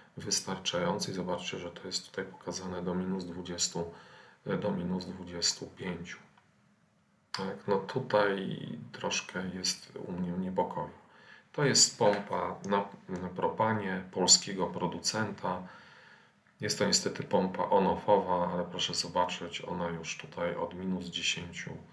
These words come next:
bardzo, że tak powiem, traci te właściwości i przy tych minus dwudziestu ma raptem pięćdziesiąt, może dwa stopnie na zasilaniu.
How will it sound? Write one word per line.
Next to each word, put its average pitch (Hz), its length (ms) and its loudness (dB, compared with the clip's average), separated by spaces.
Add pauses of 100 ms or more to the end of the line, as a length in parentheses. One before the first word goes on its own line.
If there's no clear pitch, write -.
(640)
bardzo, 90 420 2
że 85 160 -6
tak - 100 -20 (140)
powiem, 87 400 0
traci - 640 2 (500)
te - 120 -6
właściwości - 1000 0 (600)
i 78 40 -12
przy - 220 0
tych - 220 -16
minus 90 340 2
dwudziestu 87 600 -2
ma 85 140 0
raptem 85 360 -4
pięćdziesiąt, - 540 -4 (840)
może 87 260 -4
dwa 85 340 0
stopnie 87 600 4
na 85 140 -2
zasilaniu. 85 640 0